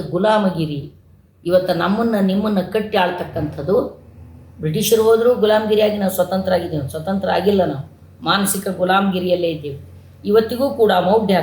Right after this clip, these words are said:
ಕಂದಾಚಾರಗಳೇ ನಮ್ಮನ್ನ ಕಟ್ಟಿ ಆಳ್ತಾ ಇವೆ. ಇವತ್ತಿಗೂ ಆಳುವವರು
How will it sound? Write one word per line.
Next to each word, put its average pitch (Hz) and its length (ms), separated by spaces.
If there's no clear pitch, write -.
ಕಂದಾಚಾರಗಳೇ 220 760
ನಮ್ಮನ್ನ 214 260
ಕಟ್ಟಿ 220 300
ಆಳ್ತಾ 202 320
ಇವೆ. 143 280
ಇವತ್ತಿಗೂ 254 460
ಆಳುವವರು 240 1000